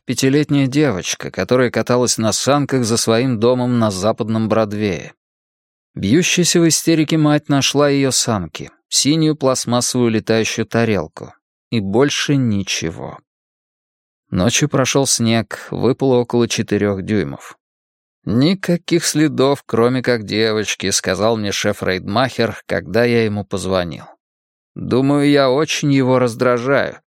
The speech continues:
но мне из-за этого бессонные ночи не грозят. Мне приходилось сталкиваться кое с чем и похуже.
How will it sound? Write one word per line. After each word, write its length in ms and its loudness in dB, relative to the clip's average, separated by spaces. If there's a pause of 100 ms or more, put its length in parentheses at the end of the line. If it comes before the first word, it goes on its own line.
(340)
но 140 0
мне 240 4
из-за 220 2
этого 300 2
бессонные 640 2
ночи 320 0
не 140 0
грозят. 760 -2
Мне 320 -4
приходилось 640 0
сталкиваться 760 0
кое 300 0
с 40 -2
чем 380 0
и 60 -4
похуже. 760 -6